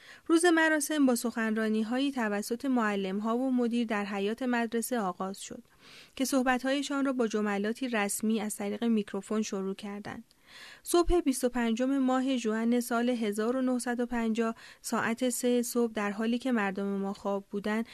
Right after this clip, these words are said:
دشمن ما، کره جنوبی، به ما حمله کرد و تعداد زیادی از مردم بیگناه ما را کشت. سپس عکس‌هایی به ما نشان می‌دادند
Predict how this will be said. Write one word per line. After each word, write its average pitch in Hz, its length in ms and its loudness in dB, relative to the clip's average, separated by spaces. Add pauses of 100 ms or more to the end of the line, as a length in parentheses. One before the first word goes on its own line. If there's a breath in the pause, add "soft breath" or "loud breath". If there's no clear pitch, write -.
(180 loud breath)
دشمن 277 440 2
ما، 277 200 4
کره 247 360 2
جنوبی، 240 440 2
به 226 120 0
ما 202 160 0
حمله 196 360 -2
کرد 190 300 -6 (340 loud breath)
و 226 80 2
تعداد 240 460 4
زیادی 233 400 2
از 226 140 0
مردم 208 420 2
بیگناه 202 540 -2
ما 214 200 0
را 214 200 -2
کشت. 190 340 -4 (540 loud breath)
سپس 330 340 2
عکس‌هایی 277 440 4
به 285 100 2
ما 262 140 0
نشان 247 340 0
می‌دادند 247 520 0